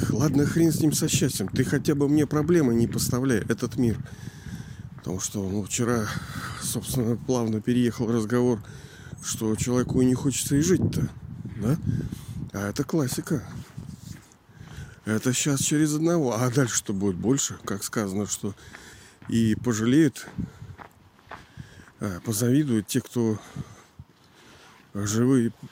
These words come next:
позавидуют мёртвым. Так. Надо не уходить от темы,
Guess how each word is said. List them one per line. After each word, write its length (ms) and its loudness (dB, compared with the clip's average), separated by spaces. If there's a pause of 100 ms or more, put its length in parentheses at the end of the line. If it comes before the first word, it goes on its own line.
(1080)
позавидуют 640 4
мёртвым. 460 0 (4000)
Так. 220 -6 (1300)
Надо 280 0
не 120 6
уходить 440 -2
от 120 -4
темы, 320 -6